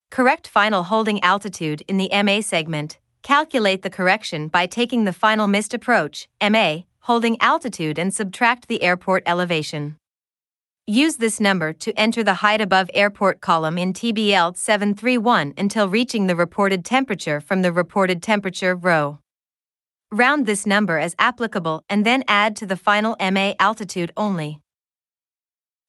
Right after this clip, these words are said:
Aircraft with temperature compensating systems.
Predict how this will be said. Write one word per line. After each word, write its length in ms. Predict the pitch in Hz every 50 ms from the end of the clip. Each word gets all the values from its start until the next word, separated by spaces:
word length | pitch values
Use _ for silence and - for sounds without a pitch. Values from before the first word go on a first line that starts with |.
| _ -
Aircraft 600 | 254 302 339 339 - 185 151 147 156 - - -
with 180 | 202 202 196 -
temperature 460 | - 226 226 214 233 202 - 202 196
compensating 760 | 190 - 214 196 190 180 175 170 - 185 170 160 160 160 165
systems. 600 | - - 165 156 - - 156 151 151 156 - -